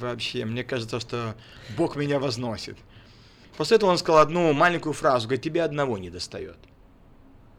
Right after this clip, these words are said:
Он говорит, «Нам, мужчинам, нам нужно научиться любить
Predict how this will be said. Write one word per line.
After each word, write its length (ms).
Он 160
говорит, 440
«Нам, 280
мужчинам, 680
нам 300
нужно 360
научиться 640
любить 600